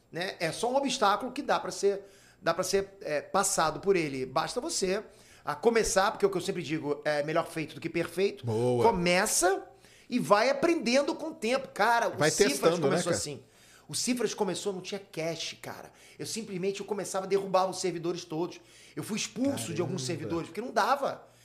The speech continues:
Speaker 2: Era
Speaker 1: Os
Speaker 2: muito
Speaker 1: outros,
Speaker 2: acesso,
Speaker 1: é,
Speaker 2: cara.
Speaker 1: era, era, entendeu? Era, era, era compartilha-, compartilhar, servidor compartilhado. Então,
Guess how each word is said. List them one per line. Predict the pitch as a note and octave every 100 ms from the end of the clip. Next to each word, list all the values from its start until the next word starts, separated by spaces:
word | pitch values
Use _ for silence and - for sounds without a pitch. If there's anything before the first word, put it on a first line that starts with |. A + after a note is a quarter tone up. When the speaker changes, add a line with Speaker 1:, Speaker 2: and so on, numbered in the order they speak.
| - -
Speaker 2:
Era | A2
Speaker 1:
Os | B2
Speaker 2:
muito | A#3
Speaker 1:
outros, | E3+ G3+
Speaker 2:
acesso, | C3+ C3 -
Speaker 1:
é, |
Speaker 2:
cara. | G3 A#3+ D#4 G3
Speaker 1:
era, | D#3+ E3+ F3+
era, | F3+
entendeu? | C3 E3 G#3+
Era, | G#3
era, | E3 D3+ D#3 D3 - - -
era | D3+
compartilha-, | F#3+ G3 G3 - A#3+
compartilhar, | F#3+ F3+ G3+ - B3+
servidor | G3+ E3 G3
compartilhado. | G#3+ A#3 A#3 B3+ A#3
Então, | F3+ G3 A3+